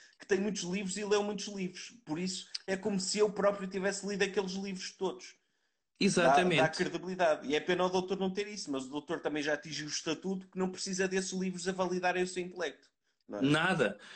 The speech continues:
Speaker 2: Muitas vezes o doutor Nuno Rogério, eh, nem precisava de falar. Ele aparece à frente de uma estante e fazia assim, "Eu penso o que está naquele livro.
Speaker 1: E
Speaker 2: Eu
Speaker 1: ta-, e
Speaker 2: penso o que
Speaker 1: também
Speaker 2: está naquele."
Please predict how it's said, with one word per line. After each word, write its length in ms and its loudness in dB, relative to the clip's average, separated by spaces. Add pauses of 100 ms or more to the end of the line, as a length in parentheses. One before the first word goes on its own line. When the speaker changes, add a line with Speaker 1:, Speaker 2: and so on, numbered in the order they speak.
(200)
Speaker 2:
Muitas 340 4
vezes 180 4
o 100 4
doutor 420 4
Nuno 280 6
Rogério, 640 4 (340)
eh, 340 4
nem 260 6
precisava 420 4
de 80 -2
falar. 440 2 (280)
Ele 160 6
aparece 460 2
à 80 2
frente 260 0
de 60 0
uma 100 6
estante 340 0
e 40 0
fazia 280 2
assim, 380 0
"Eu 120 4
penso 440 0 (1600)
o 60 -6
que 80 -4
está 180 0
naquele 360 4
livro. 340 0 (220)
Speaker 1:
E 60 -6
Speaker 2:
Eu 60 -8
Speaker 1:
ta-, 80 6
e 80 6
Speaker 2:
penso 200 4
o 40 6
que 40 8
Speaker 1:
também 100 4
Speaker 2:
está 200 2
naquele." 340 2